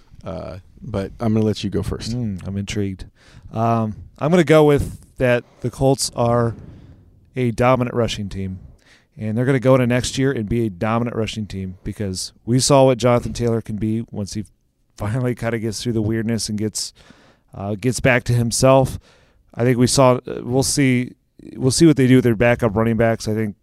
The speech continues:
Speaker 2: you know, Zach Moss may leave, but Trey Sermon showed some things, like, the way that they're dialing up the run game. I think some of the backs that they're looking at, if the way they fill out the depth chart, it gives you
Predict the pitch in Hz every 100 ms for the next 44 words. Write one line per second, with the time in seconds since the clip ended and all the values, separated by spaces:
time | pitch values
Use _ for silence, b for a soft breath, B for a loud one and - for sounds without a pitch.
0 | _ - 107 104 95 _ 98 110 107 117
1 | 113 123 110 127 147 135 - 110 104 _
2 | - b b b b b - 143 131 -
3 | 139 131 117 131 120 120 110 127 113 110
4 | - 123 160 156 - 135 107 95 - -
5 | _ _ _ _ - 131 120 131 117 120
6 | - 120 110 113 113 113 110 107 - b
7 | b b b 113 117 - 135 120 104 117
8 | 113 117 117 110 107 113 120 113 113 113
9 | - - - - - - 113 120 117 -
10 | 120 113 107 110 110 - 107 107 131 117
11 | 123